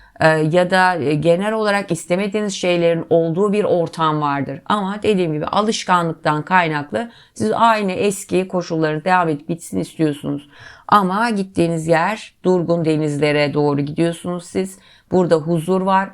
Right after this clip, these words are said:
Siz aslında içten içe neyi değiştirmeniz gerektiğini ya da ne yapmanız gerektiğini biliyorsunuz.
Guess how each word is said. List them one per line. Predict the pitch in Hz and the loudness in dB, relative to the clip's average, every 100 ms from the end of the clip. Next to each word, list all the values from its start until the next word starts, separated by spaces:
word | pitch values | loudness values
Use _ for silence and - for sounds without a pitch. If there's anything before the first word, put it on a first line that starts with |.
| - _ | -14 _
Siz | - 160 | -2 2
aslında | 175 175 185 185 214 226 233 _ _ - | 2 2 -4 0 2 0 -4 _ _ -2
içten | 185 - 220 220 | -2 0 0 0
içe | 196 - 247 254 202 | -2 0 0 0 0
neyi | 175 214 285 | 0 0 0
değiştirmeniz | 233 196 190 175 165 160 151 | 0 0 -2 -4 -2 -2 0
gerektiğini | 151 151 - 165 | 0 0 0 0
ya | 165 | 2
da | 190 185 - - - | 2 -2 -6 -10 0
ne | 175 | 0
yapmanız | 254 254 208 185 | 0 -2 -2 -2
gerektiğini | 180 175 170 170 160 | 0 0 0 -2 -2
biliyorsunuz. | 156 160 185 160 - 143 | 0 2 0 -2 -4 -6